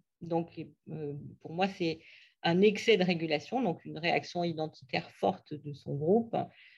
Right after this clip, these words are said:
euh, dans une situation de défaut d'intégration, c'est-à-dire où le groupe est lui-même relativement dilué dans d'autres, euh, groupes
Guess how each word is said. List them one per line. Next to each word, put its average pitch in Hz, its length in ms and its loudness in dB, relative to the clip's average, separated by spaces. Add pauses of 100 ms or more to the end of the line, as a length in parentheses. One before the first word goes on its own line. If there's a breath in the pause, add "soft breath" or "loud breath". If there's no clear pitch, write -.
(160 loud breath)
euh, 147 100 0
dans 180 340 6
une 165 220 -4
situation 156 540 0
de 160 180 2
défaut 190 500 2
d'intégration, 165 640 -4
c'est-à-dire 165 340 -2
où 165 120 0
le 151 100 0
groupe 196 380 -2 (100)
est 180 140 2
lui-même 185 440 0
relativement 175 640 -2
dilué 175 640 0 (380 loud breath)
dans 156 180 0
d'autres, 202 480 4
euh, 147 120 -4
groupes 151 360 -6